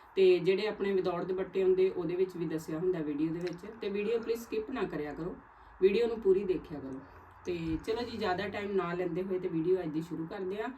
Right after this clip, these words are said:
ਤੇ ਸਭ ਤੋਂ ਪਹਿਲਾਂ ਮੈਂ ਦੱਸ ਦਿੰਦੀ, ਸਕਰੀਨ ਦੇ ਉੱਪਰ WhatsApp ਨੰਬਰ ਸ਼ੋ ਹੋ ਰਿਹਾ, ਉਸ ਨੰਬਰ ਤੇ ਤੁਸੀਂ ਮੈਨੂੰ ਮੈਸੇਜ ਕਰਕੇ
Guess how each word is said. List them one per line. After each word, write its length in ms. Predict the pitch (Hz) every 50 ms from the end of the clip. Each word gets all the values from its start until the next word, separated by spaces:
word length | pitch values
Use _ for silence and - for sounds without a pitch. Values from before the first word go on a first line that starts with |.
| - - - - - - - -
ਤੇ 140 | 214 208
ਸਭ 160 | 208 220 247 240
ਤੋਂ 120 | 269 277
ਪਹਿਲਾਂ 220 | 269 269 269 269
ਮੈਂ 60 | 269 269
ਦੱਸ 180 | 254 240 240
ਦਿੰਦੀ, 280 | 269 254 254 269 285 277
ਸਕਰੀਨ 340 | 277 277 - 262 247 233 220
ਦੇ 80 | 220
ਉੱਪਰ 220 | 214 220 - 220 208
WhatsApp 440 | 202 196 180 - - 233 226 214
ਨੰਬਰ 200 | 190 170 175 180
ਸ਼ੋ 240 | 180 - 196 196 202 -
ਹੋ 100 | 240 226
ਰਿਹਾ, 140 | 220 226 240
ਉਸ 220 | 233 233 233 -
ਨੰਬਰ 240 | 226 220 214 202 196
ਤੇ 120 | 185 -
ਤੁਸੀਂ 200 | 190 208 220 202
ਮੈਨੂੰ 200 | 196 196 190 190
ਮੈਸੇਜ 340 | 190 175 156 147 - 170 160
ਕਰਕੇ 380 | 160 180 160 151 - 190 202